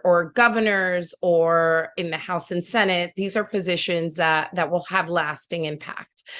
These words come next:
The second thing that is very much unprecedented, um, but,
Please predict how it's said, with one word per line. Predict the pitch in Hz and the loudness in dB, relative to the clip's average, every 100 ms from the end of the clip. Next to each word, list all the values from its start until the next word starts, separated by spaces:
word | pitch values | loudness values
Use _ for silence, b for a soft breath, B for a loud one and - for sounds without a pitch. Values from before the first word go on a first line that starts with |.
| B B - | B B -10
The | 269 | -6
second | - 359 381 349 302 | -2 -2 2 0 0
thing | 254 220 208 202 196 | 2 2 2 0 -2
that | 202 196 180 185 - 185 - | 0 2 2 0 -4 -14 -2
is | 202 185 | 0 2
very | 190 262 269 | 2 4 4
much | 233 185 185 | 4 2 0
unprecedented, | 185 180 175 165 180 170 156 160 160 170 B B B - | -6 -4 -4 -4 -4 -4 -2 0 -2 -4 B B B 0
um, | 180 160 165 165 - | 2 4 2 -4 -2
but, | 208 180 170 - | 2 4 4 0